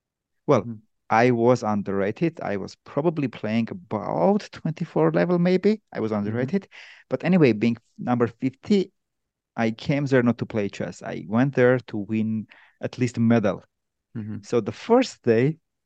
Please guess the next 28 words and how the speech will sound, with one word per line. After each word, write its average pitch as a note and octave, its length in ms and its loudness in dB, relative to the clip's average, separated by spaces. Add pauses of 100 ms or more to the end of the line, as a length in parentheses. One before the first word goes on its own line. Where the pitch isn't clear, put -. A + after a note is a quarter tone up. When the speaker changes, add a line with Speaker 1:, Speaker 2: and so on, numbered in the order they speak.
(140)
Speaker 1:
I G#2+ 180 -4
was - 420 -8
walking B2 480 2
there A#2 240 2
to A#2+ 180 -8
see C#3+ 340 0 (400)
who D#3+ 120 2
are E3+ 160 6
the B2 100 2
people D3+ 300 -2
I A2+ 60 2
am A2+ 120 2
going B2 220 2
to - 120 -14
beat. A#2+ 380 -4 (480)
Speaker 2:
Mm-hmm. B2 220 -6 (200)
Speaker 1:
So - 140 -8
I A2+ 100 2
went E3 260 2
to F3 60 -4
the B2+ 120 -2
first F3 400 0
number, B2 440 2 (160)
and A2 140 -4
the A2+ 80 -6
first D#3 320 0
number C3 320 2
was B2+ 320 0